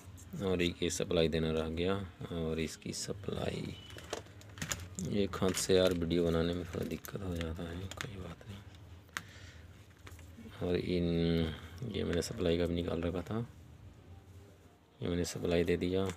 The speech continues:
ये दे दिया। कम दिख रहा है, इसको ऐसे करते हैं, कहाँ गया?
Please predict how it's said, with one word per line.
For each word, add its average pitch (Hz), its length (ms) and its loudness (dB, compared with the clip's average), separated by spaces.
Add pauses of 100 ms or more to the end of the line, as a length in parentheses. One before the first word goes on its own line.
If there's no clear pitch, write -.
(160)
ये 90 180 -4
दे 87 140 -2
दिया। 90 360 0 (220)
कम 95 260 -4
दिख 80 200 -8
रहा 90 140 -12
है, 90 100 -10
इसको - 280 -10
ऐसे 87 300 -8
करते - 360 -12
हैं, - 100 -16 (2000)
कहाँ 90 260 -14
गया? 87 220 -16